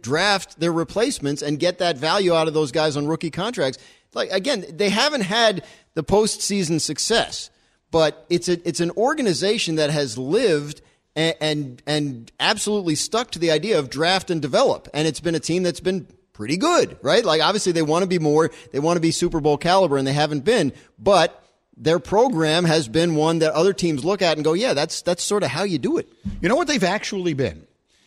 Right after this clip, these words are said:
Speaker 2: And, and, and Graziano, to your credit, you're the one who has made me realize this,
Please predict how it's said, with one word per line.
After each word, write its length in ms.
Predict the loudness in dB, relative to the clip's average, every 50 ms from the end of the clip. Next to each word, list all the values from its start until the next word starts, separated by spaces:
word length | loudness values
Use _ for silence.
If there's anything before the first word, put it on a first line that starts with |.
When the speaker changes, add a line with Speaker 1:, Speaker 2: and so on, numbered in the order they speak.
| _ _ -6
Speaker 2:
And, 240 | -2 -2 -2 -2 0 0
and, 220 | -2 -2 -2 -2
and 260 | -2 -2 -2 -2 -2
Graziano, 440 | -2 0 0 0 0 -2 -2 -2 -4
to 120 | -4 -4 -4
your 140 | -4 -4 -2
credit, 260 | -2 -2 -2 -2 0
you're 160 | 0 0 2
the 80 | 2 0
one 180 | 0 0 0 0
who 120 | 0 -2
has 140 | -2 -2 -2
made 240 | -4 -2 -2 -2 -2
me 340 | -2 -2 -4 -4 -8 -12 _ _ _ _ _ _ _ _
realize 640 | -12 -6 -2 0 0 0 0 -2 -4 -8 -12 -14 -14
this, 360 | -16 -16 -16 -14 -14 -16 -16